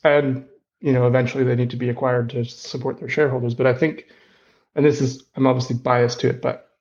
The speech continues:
I think the independent providers will innovate at a faster rate. And, um,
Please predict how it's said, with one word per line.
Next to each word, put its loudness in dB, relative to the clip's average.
I -2
think 0
the 0
independent 2
providers 0
will 4
innovate 4
at 2
a -2
faster -2
rate. 0
And, 2
um, -2